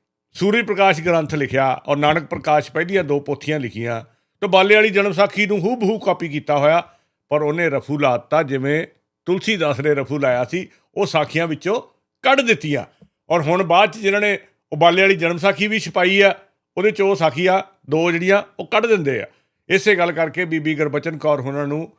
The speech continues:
ਉਹਨਾਂ ਦੀ ਕਿਤਾਬ 'ਤੇ ਪਾਬੰਦੀ ਲਾ ਦਿੱਤੀ ਵੀ ਉਹਨਾਂ ਨੇ ਉਹ ਸਾਖੀ ਕਿਉਂ ਵਿੱਚ ਪਾ ਦਿੱਤੀ। ਪਰ ਭਾਈ, ਉਹ ਪੀ ਐਚ ਡੀ ਕਰ ਰਹੀ, ਉਹ ਜਦੋਂ ਉਹਨਾਂ ਨੇ origignal ਦੇ ਵਿੱਚ ਦੇਖੀ, ਤਾਂ ਉਹਨਾਂ ਨੇ ਲਿਖਤਾ ਵੀ ਆਹ ਗਲਤ ਆ,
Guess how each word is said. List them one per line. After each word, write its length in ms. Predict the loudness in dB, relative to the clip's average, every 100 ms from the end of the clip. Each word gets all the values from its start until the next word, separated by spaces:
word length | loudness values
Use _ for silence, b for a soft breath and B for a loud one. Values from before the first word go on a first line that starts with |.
| _ _ _ _ -8
ਉਹਨਾਂ 140 | -2 -2
ਦੀ 60 |
ਕਿਤਾਬ 480 | -2 -2 2 4 2
'ਤੇ 160 | 0 -4
ਪਾਬੰਦੀ 360 | -2 -4 0
ਲਾ 180 | 2 0
ਦਿੱਤੀ 340 | 0 -8 -6 -4
ਵੀ 120 | -4
ਉਹਨਾਂ 140 | -2
ਨੇ 100 | -2
ਉਹ 120 | -2
ਸਾਖੀ 320 | 0 -2 -2 -2
ਕਿਉਂ 180 | -2
ਵਿੱਚ 180 | 0 -2
ਪਾ 200 | 0 -2
ਦਿੱਤੀ। 160 | -2 -6
ਪਰ 160 | -6
ਭਾਈ, 320 | -2 0 2 4
ਉਹ 220 | 4 2
ਪੀ 220 | -2 0
ਐਚ 160 | 2 0
ਡੀ 160 | -4
ਕਰ 160 | 0 2
ਰਹੀ, 220 | 0 0
ਉਹ 60 | -2
ਜਦੋਂ 300 | -2 0 0
ਉਹਨਾਂ 200 | -2 -4
ਨੇ 160 | -4 b b -2
origignal 460 | 0 2 0 2 0
ਦੇ 80 |
ਵਿੱਚ 200 | 0 -2
ਦੇਖੀ, 340 | -4 -6 -4 -2
ਤਾਂ 100 | -2
ਉਹਨਾਂ 80 | 0
ਨੇ 80 |
ਲਿਖਤਾ 360 | 0 -2 0 -2
ਵੀ 120 | 2
ਆਹ 80 | -2
ਗਲਤ 320 | 0 -2 0
ਆ, 120 | -2